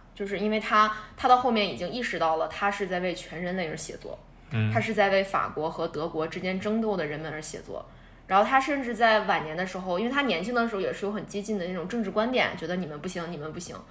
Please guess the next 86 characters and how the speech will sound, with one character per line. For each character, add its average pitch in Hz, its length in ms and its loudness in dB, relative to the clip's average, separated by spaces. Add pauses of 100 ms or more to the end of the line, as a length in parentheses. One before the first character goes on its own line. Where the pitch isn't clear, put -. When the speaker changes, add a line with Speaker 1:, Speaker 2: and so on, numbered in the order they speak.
(280)
Speaker 1:
然 - 20 -10
后 269 60 -2
他 330 120 8
晚 214 200 8
年 156 80 -2
的 214 80 0
时 220 40 0
候 208 60 2
意 233 100 -2
识 233 140 -6
到， 165 260 0 (220)
那 240 220 2
人 180 180 0
们 208 160 2
不 311 160 -2
管 175 220 4
怎 185 120 -8
么 104 120 -8
在 190 140 -2
观 226 220 2
点 220 160 -2
上 175 160 -8
互 190 120 -8
相 185 240 -4
争 202 180 -4
斗， 185 220 -2
这 214 100 -4
只 180 140 -4
是 185 160 -6
历 220 160 -2
史 208 120 -6
长 170 240 -6
河 185 80 -6
的 185 80 -4
一 170 120 -8
部 190 180 -12
分， - 180 -12 (280)
Speaker 2:
嗯。 147 160 0
Speaker 1:
就 151 100 2
是 202 120 2
有 170 120 0
信 285 300 0
仰 147 180 2
就 202 100 -4
有 165 80 0
信 208 200 -2
仰 - 160 -4
破 185 180 -4
灭， 151 220 -8
然 165 100 -4
后 202 80 4
有 190 100 4
新 226 200 -2
的 190 80 0
信 214 160 -2
仰 131 120 -4
升 196 240 -6
起， - 240 -8 (560)
然 185 120 -2
后 208 40 4
没 247 120 4
有 277 100 6
关 254 240 2
系， 277 60 -8
就 294 100 0
是 247 80 0
人 175 100 2
们 233 160 0
是 - 140 -2
有 262 140 4
不 208 100 -4
同 214 160 -6
的 180 80 -2
看， - 180 -8 (320)
看 269 300 0
法， - 160 -6
但 190 100 -2
没 208 80 0
有 220 120 2
关 202 200 0
系， 214 140 -6
我 165 120 -4
包 247 200 0
容 202 180 -4
所 - 200 -10
有。 - 80 -12